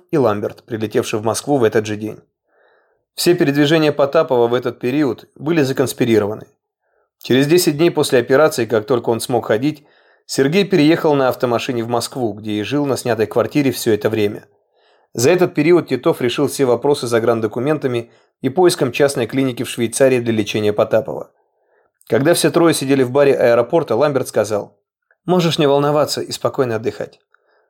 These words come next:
Все вопросы решены, лечение оплачено, в цюрихском отделении банка открыт счёт на твоё имя, куда переведены деньги на тот случай, если тебе понадобится производить какие-либо расходы, помимо затрат на лечение». «Что нового в городе?»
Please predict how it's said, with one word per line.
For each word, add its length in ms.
Все 180
вопросы 460
решены, 560
лечение 440
оплачено, 480
в 60
цюрихском 400
отделении 400
банка 340
открыт 280
счёт 240
на 80
твоё 240
имя, 360
куда 240
переведены 500
деньги 320
на 120
тот 200
случай, 540
если 260
тебе 220
понадобится 580
производить 520
какие-либо 440
расходы, 580
помимо 360
затрат 340
на 60
лечение». 500
«Что 280
нового 380
в 60
городе?» 420